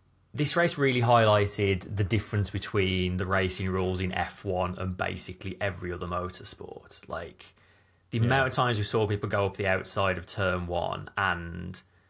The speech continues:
Speaker 1: if their front wheel was, like, an inch behind the other driver's front wheel, they just got driven off the track. And in pretty much every other motorsport,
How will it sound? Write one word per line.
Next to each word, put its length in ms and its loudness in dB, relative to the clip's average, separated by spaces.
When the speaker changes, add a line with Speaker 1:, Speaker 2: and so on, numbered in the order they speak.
Speaker 1:
if 200 -2
their 240 2
front 360 -4
wheel 240 2
was, 220 -4
like, 380 -4
an 160 -2
inch 380 -2
behind 520 0
the 60 -2
other 160 -2
driver's 340 -4
front 240 -10
wheel, 300 -8
they 140 -4
just 400 -6
got 180 -6
driven 280 -6
off 160 -8
the 100 -14
track. 500 -8
And 140 -6
in 80 -4
pretty 400 -2
much 180 -2
every 220 2
other 100 0
motorsport, 760 -2